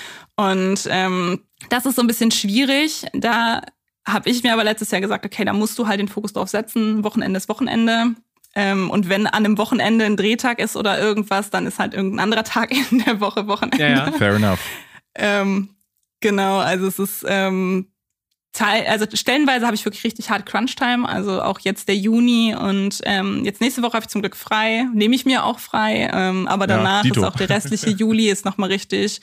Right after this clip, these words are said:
Speaker 1: hasseln, ähm, aber das ist auch okay. Ich finde immer, wenn man weiß, okay, man hat irgendwie so zwei, drei Wochen, wo man richtig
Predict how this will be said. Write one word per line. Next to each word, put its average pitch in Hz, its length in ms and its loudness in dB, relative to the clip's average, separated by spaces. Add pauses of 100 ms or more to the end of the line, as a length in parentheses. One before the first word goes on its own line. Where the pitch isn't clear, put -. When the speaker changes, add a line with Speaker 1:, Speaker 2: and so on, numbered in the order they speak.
(360)
Speaker 1:
hasseln, 208 640 0
ähm, 190 520 0 (720)
aber 240 100 2
das 247 120 0
ist 247 100 0
auch 233 120 0
okay. 240 300 0
Ich 226 100 -2
finde 220 140 0
immer, 214 160 2
wenn 214 80 -2
man 214 160 0
weiß, 220 220 0
okay, - 120 -6
man 214 160 0
hat 220 120 -2
irgendwie 208 180 0
so 220 120 -4
zwei, 208 280 -2
drei 208 420 -2
Wochen, 226 480 2
wo 208 60 -2
man 202 220 0
richtig 214 580 -4